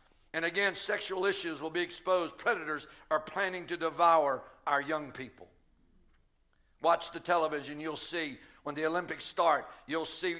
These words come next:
issue after issue. How many of you know you see right now, all the time you turn on the T V and somebody else is being exposed? Some kind of sexual thing's being exposed, isn't that right? Well, watch what happens with the Olympics. It's gonna be the same thing.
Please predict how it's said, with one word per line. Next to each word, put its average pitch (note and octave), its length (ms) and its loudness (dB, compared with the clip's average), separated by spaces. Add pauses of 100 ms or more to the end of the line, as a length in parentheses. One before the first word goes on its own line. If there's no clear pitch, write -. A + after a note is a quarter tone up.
issue F#3 380 -4
after E3 300 0
issue. F3 340 -4 (160)
How F#3+ 140 4
many F#3+ 100 -2
of - 0 -
you F#3 60 0
know F#3+ 100 6
you E3 140 2
see F#3+ 240 -6
right F3 260 4
now, F3 300 2 (240)
all G#3+ 580 10
the G#3 120 2
time G3 280 4
you F3 60 -2
turn F#3+ 240 0
on F#3+ 80 0
the F#3 100 -6
T G3+ 160 -6
V G3 280 -2 (140)
and D#3 140 -6
somebody G3 520 4
else F#3 220 4
is D#3+ 60 -10
being F3 240 -6
exposed? E3 960 0 (840)
Some G3 220 0
kind G#3+ 200 6
of G3+ 80 6
sexual G#3 520 2
thing's G3 340 0
being G3 180 -4
exposed, F3+ 500 0
isn't E3+ 100 -6
that F#3 160 4
right? G#3 300 4 (760)
Well, D#3 80 -4
watch G3 260 6
what G3 140 2
happens F3 400 2
with D#3+ 100 -10
the E3+ 80 -4
Olympics. E3+ 380 -4
It's D3+ 40 -8
gonna D#3 120 -6
be D#3+ 80 -2
the C#3+ 100 -6
same E3 320 -8
thing. C#3 280 -6